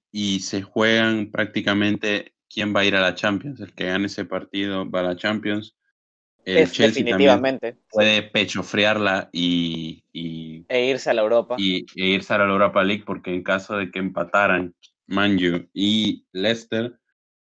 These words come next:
Speaker 1: y si el Chelsea
Speaker 2: O,
Speaker 1: no gana su
Speaker 2: o
Speaker 1: partido
Speaker 2: que
Speaker 1: contra Wolves,
Speaker 2: Ajá. O
Speaker 1: eh,
Speaker 2: empate.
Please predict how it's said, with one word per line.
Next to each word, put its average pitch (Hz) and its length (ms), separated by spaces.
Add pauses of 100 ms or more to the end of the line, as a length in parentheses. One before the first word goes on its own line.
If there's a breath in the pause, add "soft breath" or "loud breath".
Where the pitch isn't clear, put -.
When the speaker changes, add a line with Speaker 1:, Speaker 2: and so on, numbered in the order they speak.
(140)
Speaker 1:
y 101 120
si 101 140
el 90 120
Chelsea 98 400
Speaker 2:
O, 190 260
Speaker 1:
no 101 220
gana 107 240
su 120 160
Speaker 2:
o 185 40
Speaker 1:
partido 175 300
Speaker 2:
que - 60
Speaker 1:
contra 92 460
Wolves, 117 420
Speaker 2:
Ajá. 120 380
O - 500
Speaker 1:
eh, 87 580
Speaker 2:
empate. 82 160